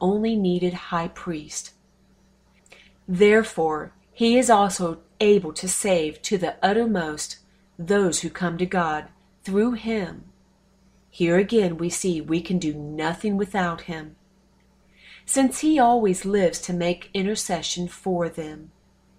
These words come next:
he agrees with us in prayer. Hebrews chapter two, verse twelve, saying, "I will declare your name to my brethren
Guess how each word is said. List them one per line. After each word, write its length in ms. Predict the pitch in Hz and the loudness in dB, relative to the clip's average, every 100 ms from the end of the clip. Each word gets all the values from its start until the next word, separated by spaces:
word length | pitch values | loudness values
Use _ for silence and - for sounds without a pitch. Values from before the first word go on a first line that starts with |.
| _ _ _ _ _ | _ _ _ _ _
he 180 | - 185 | 0 2
agrees 520 | 143 165 165 185 185 | 0 -4 -2 -2 -2
with 180 | 214 214 | -6 -4
us 320 | 196 190 - - | -4 -6 -12 -10
in 160 | 202 | -10
prayer. 600 | - - 185 156 151 151 _ _ _ _ _ _ _ _ _ - _ _ _ _ _ _ | -10 -4 -4 -4 -12 -18 _ _ _ _ _ _ _ _ _ -20 _ _ _ _ _ _
Hebrews 800 | - 233 202 165 156 165 185 - - | 0 2 2 -2 -4 -4 -8 -10 -10
chapter 400 | - 196 180 156 | -2 -2 -2 -8
two, 400 | - - 196 208 | -8 -4 -4 -4
verse 380 | 185 180 196 - | -2 -2 -2 -8
twelve, 640 | - 208 170 151 156 - _ _ _ | -8 -4 -4 -4 -12 -20 _ _ _
saying, 800 | - - 240 226 214 151 151 170 - _ _ _ - | -8 -2 2 4 4 0 -6 -12 -16 _ _ _ 4
"I 180 | 190 190 | 6 8
will 140 | 196 | 6
declare 420 | 214 226 226 196 | 2 -2 0 2
your 200 | 156 151 | 2 -2
name 300 | 151 151 151 | -6 -4 -6
to 140 | 151 165 | -8 -6
my 140 | 156 | -6
brethren 720 | 156 160 156 151 160 165 190 | -4 -2 -2 -2 -6 -6 -6